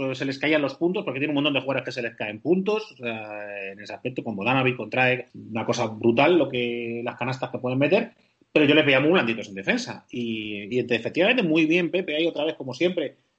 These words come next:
eh, recordándonos el papel de Capela, y está clarísimo, porque, porque es que se ve en los números, se ve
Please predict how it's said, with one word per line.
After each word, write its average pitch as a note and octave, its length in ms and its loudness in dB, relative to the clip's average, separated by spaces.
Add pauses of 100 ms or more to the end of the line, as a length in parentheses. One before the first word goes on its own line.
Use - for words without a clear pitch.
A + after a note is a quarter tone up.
(160)
eh, C3 240 2
recordándonos C3+ 560 0
el C#3 120 -2
papel C#3 260 2
de D#3 80 0
Capela, G#3 480 0
y C3 280 -8 (140)
está D#3+ 300 -4
clarísimo, C3+ 720 0
porque, G#2 260 -14 (180)
porque - 200 -6
es C3 40 -2
que D#3 80 2
se B2+ 140 2
ve C#3+ 80 4
en C#3 100 4
los A#2+ 100 2
números, E3 360 0
se A2+ 60 -10
ve C#3 280 0